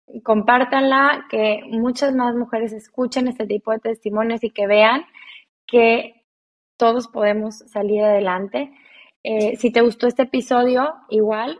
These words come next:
evalúalo, compártelo para poder llegar a más personas y compartir esta,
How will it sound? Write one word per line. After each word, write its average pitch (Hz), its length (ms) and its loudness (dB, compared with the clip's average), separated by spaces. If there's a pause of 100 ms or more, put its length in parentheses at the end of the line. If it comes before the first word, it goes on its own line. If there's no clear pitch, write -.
evalúalo, 240 800 0
compártelo 233 760 -4 (600)
para 214 560 2 (180)
poder 220 260 0
llegar 247 280 2
a 247 40 2
más 240 200 -2
personas 233 640 -6 (160)
y 208 160 -16
compartir 208 580 -2
esta, 220 520 0